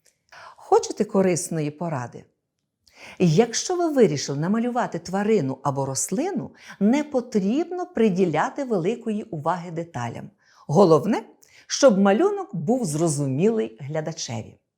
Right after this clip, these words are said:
Тепер нам потрібне гасло, девіз. Гасло можна вигадати самостійно.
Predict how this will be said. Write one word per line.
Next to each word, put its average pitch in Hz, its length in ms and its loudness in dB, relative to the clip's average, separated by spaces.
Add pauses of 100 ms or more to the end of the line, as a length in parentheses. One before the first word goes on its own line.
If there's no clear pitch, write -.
(460)
Тепер 170 600 4 (140)
нам 220 360 4
потрібне 202 760 0
гасло, 127 720 -2 (200)
девіз. 185 760 4 (420)
Гасло 208 540 2
можна 285 420 0
вигадати 220 540 -2
самостійно. - 800 -6